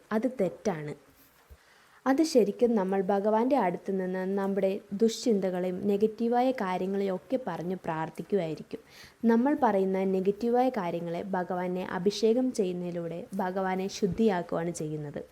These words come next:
അത് കുടിക്കാനോ തൊട്ട് തൊടാനോ ഒന്നും പാടില്ല. ഭഗവാന്റെ അടുത്തായിട്ട് ഒരു കുംഭാധാരി എന്ന രൂപം വെച്ചിട്ടുണ്ടായിരിക്കും. കുംഭാധാരി കുറച്ച് പേർക്കേ അറിയത്തുള്ളൂ. കുംഭാധാരി നമ്മൾ പറയുന്ന, ഭഗവാന്റെ അടുത്ത് പറയുന്ന ദുഷ്കാര്യങ്ങളെയും ദുശ്ചിന്തകളെയും എല്ലാം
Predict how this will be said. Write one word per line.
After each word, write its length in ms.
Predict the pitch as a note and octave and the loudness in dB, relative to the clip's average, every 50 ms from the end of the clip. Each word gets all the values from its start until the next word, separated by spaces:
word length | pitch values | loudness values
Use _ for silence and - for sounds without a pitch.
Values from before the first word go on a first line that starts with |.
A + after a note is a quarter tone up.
| _ _ - | _ _ 0
അത് 140 | A#3 A#3 D4+ | 2 2 2
കുടിക്കാനോ 640 | D#4 - A3 F#3 G3 - - G#3 F#3+ G3 F#3+ F#3+ F#3+ | 4 6 4 4 4 4 2 2 4 4 2 0 0
തൊട്ട് 360 | G3 - G3+ G3 G3+ - A3+ | 0 0 0 0 2 2 2
തൊടാനോ 480 | A3 F#3+ F3+ F3+ F3 F3+ F3+ F3+ F3+ F#3 - | 4 4 4 2 2 0 0 -2 -2 -2 0
ഒന്നും 420 | - G3+ G3+ G3+ G#3+ A3+ A3+ A3+ | 0 2 2 2 2 2 2 2
പാടില്ല. 560 | A3+ F3+ E3 D#3+ D#3+ F3 E3+ E3+ D#3 - - - _ _ - | 0 0 -2 -2 -4 -6 -6 -6 -8 -8 -10 -14 _ _ 2
ഭഗവാന്റെ 440 | A3+ A3+ G#3+ A#3 A#3+ A#3+ B3+ C4 D4 | 4 6 6 6 6 6 6 6 6
അടുത്തായിട്ട് 580 | B3 G3 F#3 - - F#3+ F#3 F3+ F3+ G3 G3 - - | 4 4 2 2 0 0 0 2 0 -2 -2 -2 0
ഒരു 140 | G#3+ A3+ A3+ | 0 -2 0
കുംഭാധാരി 640 | - A#3+ A3 G#3 G3+ G#3+ G#3 G3+ A3 G#3+ G#3+ A3 C4 | 0 0 0 2 2 0 0 2 2 2 4 4 4
എന്ന 220 | A#3 G3 F#3+ G3 | 4 4 2 2
രൂപം 380 | F#3+ G3 F#3 F3 F3+ F#3+ G3 G3 | 2 2 2 2 2 0 0 -2
വെച്ചിട്ടുണ്ടായിരിക്കും. 960 | F3+ F3 - - E3+ - F#3 E3+ E3 D#3+ D#3+ D#3+ E3 E3 D#3 - - - - _ _ _ _ _ _ _ _ - | -2 -4 -4 -8 -4 -4 -2 -2 -2 -4 -4 -4 -4 -6 -6 -8 -12 -14 -20 _ _ _ _ _ _ _ _ -2
കുംഭാധാരി 680 | - B3 A#3 A3 B3+ B3 B3 C4 C4+ C4+ C#4 D4+ D4+ D4 - - - - | 2 2 4 4 4 4 4 4 2 2 2 0 0 -2 -4 -8 -6 -2
കുറച്ച് 280 | A#3 A3+ A3+ - - | -2 -2 -2 -2 -2
പേർക്കേ 340 | C4 C4+ A3+ A3 G#3+ - A#3 | 2 2 2 2 2 0 0
അറിയത്തുള്ളൂ. 520 | G#3 F#3 F#3+ F#3+ F#3+ F#3 - E3+ E3+ F3+ G3+ | 0 0 0 -2 -2 -4 -6 -8 -8 -10 -10
കുംഭാധാരി 560 | - - A3 G#3+ A3 A3 A3 A#3 A#3 A3+ A3+ | -4 -4 -2 0 0 0 2 2 2 2 2
നമ്മൾ 360 | A3 A3+ A3 A3 A#3+ C4+ C#4+ | 2 2 2 2 2 0 0
പറയുന്ന, 380 | C4 A#3 G3+ G3+ G3 F#3+ G3 G3+ | 0 0 0 -2 -2 -2 -4 -4
ഭഗവാന്റെ 480 | G3 G3 G3 F#3+ G3+ G3+ G#3 G#3+ G#3+ | -4 -4 -4 -2 -2 -2 0 -2 -2
അടുത്ത് 220 | G#3+ G#3 - G#3 G3+ | -4 -6 -8 -10 -10
പറയുന്ന 300 | G3 F#3 F#3 F#3 F#3 F#3+ F#3+ | -10 -10 -8 -8 -8 -6 -6
ദുഷ്കാര്യങ്ങളെയും 1000 | F#3 G3 G3 - - - - - - F#3+ F#3 F#3 F#3 F3+ F3+ F3 F3 F3 F3+ F#3+ - - - - _ _ G3 | -6 -6 -6 -8 -10 -14 -16 -12 -10 -8 -8 -6 -6 -6 -6 -8 -8 -8 -8 -10 -12 -16 -20 -20 _ _ 0
ദുശ്ചിന്തകളെയും 800 | G#3+ G#3 G#3+ - - A3 G3+ F#3+ F#3+ F#3 F#3+ F#3+ G3 G3 G3 | 0 0 0 0 0 0 0 0 0 -2 -2 0 0 0 0
എല്ലാം 300 | F#3+ F#3+ F#3+ F#3 F#3 - | 0 0 -2 -2 -4 -6